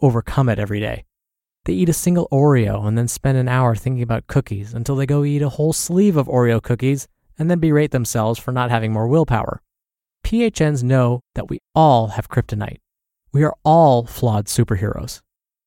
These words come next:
Unhealthy nerds try to fix their flaws through sheer willpower and then shame or guilt themselves when they can't stop their behavior. P H Ns recognize their kryptonite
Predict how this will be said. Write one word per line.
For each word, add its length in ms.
Unhealthy 480
nerds 320
try 160
to 80
fix 320
their 160
flaws 460
through 180
sheer 400
willpower 680
and 100
then 120
shame 340
or 60
guilt 260
themselves 480
when 80
they 80
can't 320
stop 320
their 100
behavior. 580
P 200
H 200
Ns 240
recognize 580
their 180
kryptonite 600